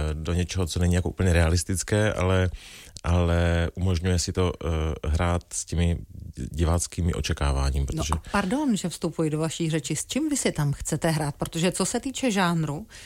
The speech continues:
Speaker 2: já jsem si přečetla, že by to měl být mystery thriller,
Speaker 1: Je to
Speaker 2: což teda
Speaker 1: takové,
Speaker 2: zní
Speaker 1: je,
Speaker 2: opravdu zajímavě.
Speaker 1: <laughs> je to, je to prostě něco mezi, eh, paranoidním thrillerem, mystery. Je to taková kombinace,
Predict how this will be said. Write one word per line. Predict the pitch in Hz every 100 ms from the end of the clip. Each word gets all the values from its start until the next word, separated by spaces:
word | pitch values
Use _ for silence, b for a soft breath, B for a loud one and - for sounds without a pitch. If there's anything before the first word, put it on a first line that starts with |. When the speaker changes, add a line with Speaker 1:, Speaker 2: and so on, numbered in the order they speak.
| B 156
Speaker 2:
já | 156
jsem | 180
si | 160 185
přečetla, | - 170 196 208 196
že | 185
by | 175
to | 190
měl | 196 185
být | 190 -
mystery | 185 185 - - 233 135 - - - -
thriller, | - 151 139 139 143 - - -
Speaker 1:
Je | 98
to |
Speaker 2:
což | 113
teda | 98 240
Speaker 1:
takové, | 226 -
Speaker 2:
zní | 226
Speaker 1:
je, | 208
Speaker 2:
opravdu | 214 226 214 233
zajímavě. | 254 285 302 233 104 85
Speaker 1:
<laughs> | -
je | 104 -
to, | - 101 -
je |
to | 104
prostě | 107 110 110
něco | 107 -
mezi, | 104 101 101 B B B B B - -
eh, | 87 87 87 -
paranoidním | 95 95 98 98 98 98
thrillerem, | - 95 95 95 90
mystery. | 92 - 95 90 90
Je |
to | 101
taková | 107 - 107 98
kombinace, | 101 101 101 90 107